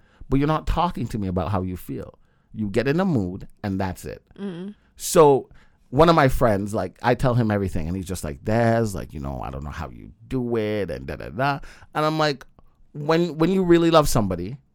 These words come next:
Speaker 1: there's things that you'll do and there's things that you won't do." I said, "I know what I will take with her and what I won't take. I know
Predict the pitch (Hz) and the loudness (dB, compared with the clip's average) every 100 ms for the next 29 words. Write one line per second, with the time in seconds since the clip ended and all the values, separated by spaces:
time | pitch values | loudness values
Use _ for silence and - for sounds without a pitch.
0 | _ 120 123 - 135 120 120 117 113 101 | _ 0 0 0 -2 0 0 2 2 0
1 | 95 87 - 98 85 73 92 87 62 - | -2 -2 -6 -8 -8 -8 -6 -8 -10 -16
2 | - - _ - 110 127 139 - 139 160 | -20 -20 _ -6 -2 0 0 2 4 4
3 | 160 131 139 165 120 110 101 92 117 120 | 4 4 2 2 2 2 0 0 -2 0
4 | 131 127 139 139 98 95 87 87 - - | -2 -4 -4 -2 -2 -2 -4 -6 -10 -12
5 | - - - _ - 151 160 156 156 156 | -14 -20 -20 _ 0 4 4 6 6 6
6 | 127 107 | 6 2